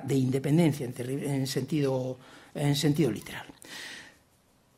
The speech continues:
Bueno, aquella guerra, mm, volviendo al, al, al, a describirla en términos realistas, en términos prácticos, fue una guerra, mm, que, bueno, vamos primero al terreno mítico y luego vamos al práctico.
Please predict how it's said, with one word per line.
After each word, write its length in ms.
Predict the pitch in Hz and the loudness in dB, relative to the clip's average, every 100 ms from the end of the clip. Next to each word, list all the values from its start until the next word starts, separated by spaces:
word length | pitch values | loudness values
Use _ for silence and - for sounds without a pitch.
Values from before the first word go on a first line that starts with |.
| _ _ | _ _
Bueno, 200 | 247 254 | 12 12
aquella 280 | 247 277 247 | 12 8 10
guerra, 460 | 254 247 247 240 | 10 10 8 8
mm, 640 | 190 226 214 185 170 160 160 | 4 4 6 8 6 4 4
volviendo 580 | 165 156 185 175 165 | 4 6 4 6 6
al, 320 | 151 147 143 - | 6 4 0 -2
al, 180 | 151 151 | -2 -2
al, 480 | 156 139 156 139 135 | -4 -4 -6 -8 -6
a 100 | 131 | -4
describirla 680 | - - 156 151 196 180 151 | -4 -2 2 6 6 6 4
en 80 | 147 | 4
términos 440 | 165 160 151 123 | 4 4 4 2
realistas, 600 | 143 123 180 202 - 202 | 2 2 2 2 0 0
en 80 | 156 | 2
términos 260 | 156 151 143 | 2 2 4
prácticos, 500 | 202 202 220 208 - - - | 4 2 2 0 0 -10 -18
fue 200 | - 190 | 4 6
una 240 | 202 175 165 | 8 6 6
guerra, 560 | 160 156 156 143 143 | 4 4 4 4 0
mm, 300 | 151 135 135 131 | -2 -2 -2 -6
que, 180 | - 131 - - - 135 - - | -6 -8 -8 -12 -10 -10 -12 -8
bueno, 160 | - - - - | -6 -6 -8 4
vamos 340 | 160 208 202 | 8 8 6
primero 440 | - 190 190 175 165 | 2 2 4 4 4
al 120 | 156 | 2
terreno 260 | 160 170 165 | 0 2 6
mítico 580 | 180 175 135 - - - | 8 6 2 -8 -12 -8
y 60 | 135 | -4
luego 160 | 151 | -2
vamos 220 | 151 156 | -2 -4
al 100 | 156 | -6
práctico. 380 | 147 131 - - | -6 -8 -10 -12